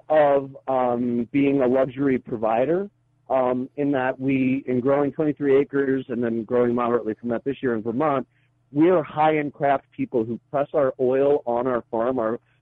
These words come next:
besides the quality of the product, um, we, we have that extra, um, branding ability to say everything in our product, in our first-year product,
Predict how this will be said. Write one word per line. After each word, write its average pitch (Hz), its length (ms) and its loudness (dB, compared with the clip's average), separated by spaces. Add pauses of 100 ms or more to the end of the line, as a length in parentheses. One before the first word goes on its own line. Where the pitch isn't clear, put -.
besides 147 320 -2
the 151 80 -8
quality 135 420 -2
of 127 120 -2
the 117 80 -4
product, 127 480 -2 (520)
um, 113 560 -4 (280)
we, 123 460 -2
we 120 360 0
have 139 320 -4
that 127 260 0
extra, 123 720 0 (540)
um, 113 500 -2 (180)
branding 135 720 -2 (160)
ability 120 560 0
to 113 140 -14
say 113 260 0
everything 123 460 -4
in 110 100 -4
our 104 120 -4
product, 127 580 -2
in 101 80 -12
our 95 80 -8
first-year 104 380 -6
product, 113 360 -4